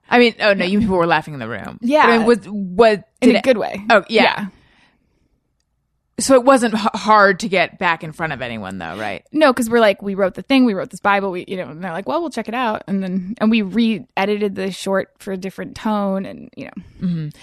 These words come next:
Speaker 1: When you watch it, it's so funny and it looks like everyone's having so much fun that you're, my reaction at least is like, "Oh, that must be a blast to work on,"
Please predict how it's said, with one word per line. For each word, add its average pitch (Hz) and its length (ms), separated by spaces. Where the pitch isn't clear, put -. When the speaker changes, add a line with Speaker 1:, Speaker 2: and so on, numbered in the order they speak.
Speaker 1:
When 262 140
you 269 100
watch 294 320
it, 214 260
it's - 200
so 240 600
funny 175 720
and 214 100
it 196 60
looks 240 260
like 240 140
everyone's 196 320
having 185 200
so 185 120
much 165 180
fun 156 500
that 175 480
you're, 175 220
my 196 200
reaction 170 380
at 120 60
least 156 180
is 151 120
like, 165 160
"Oh, 208 160
that 220 180
must 220 280
be 208 160
a 165 60
blast 185 500
to 190 100
work 170 260
on," 165 440